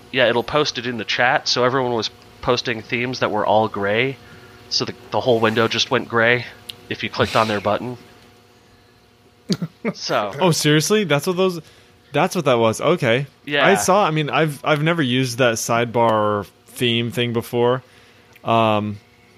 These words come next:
Speaker 2: which maybe that's machine learning. I wonder if that's machine learning. I don't know if it is or not. But, like, basically in Slack, if you post, like, a string of six different hex codes,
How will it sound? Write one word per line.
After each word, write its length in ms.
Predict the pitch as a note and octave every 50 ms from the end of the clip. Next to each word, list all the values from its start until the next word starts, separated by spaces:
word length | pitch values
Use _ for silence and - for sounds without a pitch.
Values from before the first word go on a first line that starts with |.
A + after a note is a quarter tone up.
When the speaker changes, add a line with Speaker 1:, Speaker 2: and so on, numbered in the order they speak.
| _ -
Speaker 2:
which 160 | - C3+ A#2+ B2
maybe 200 | D3 D3+ F#3+ F3+
that's 220 | D3 D3+ E3 -
machine 340 | C3 A2+ - - A#2 G#2+ G#2
learning. 240 | G#2 G#2 G2+ G2+ G2
I 40 |
wonder 160 | G2 G#2+ A#2 A#2+
if 100 | A#2 -
that's 160 | A#2 A#2 A2
machine 300 | A2+ F#2 - G#2 G2+ G2
learning. 160 | G2 G2 G2+
I 40 | G#2+ A2
don't 80 | G#2+
know 100 | G#2 G2+
if 120 | G2+ - -
it 60 | F#2+ G2+
is 120 | F#2+ E2+
or 60 | F#2+
not. 300 | F#2+ G2 G2 G2 F#2+ -
But, 80 | - A#2+
like, 180 | A#2 A#2+ B2
basically 480 | G#2+ C3 C3 A#2+ C3 C#3 - B2+ A#2 A2
in 100 | A2 A2
Slack, 380 | - - - A#2 A2+ A2+ G#2+ -
if 140 | A2+ -
you 80 | - A2+
post, 420 | - - - C3 B2+ B2+ - -
like, 180 | - A2 G#2+ -
a 220 | A2 G#2+ G#2+ G#2+
string 480 | G2+ - - - - - B2 B2 B2 A#2+
of 140 | G#2+ G2 -
six 320 | - - C3 B2+ - -
different 300 | - C3 A#2 A#2 A2 G2
hex 300 | F2 F#2+ A2 - - -
codes, 460 | - - C#3+ C3+ C#3 D3 D3 C#3 -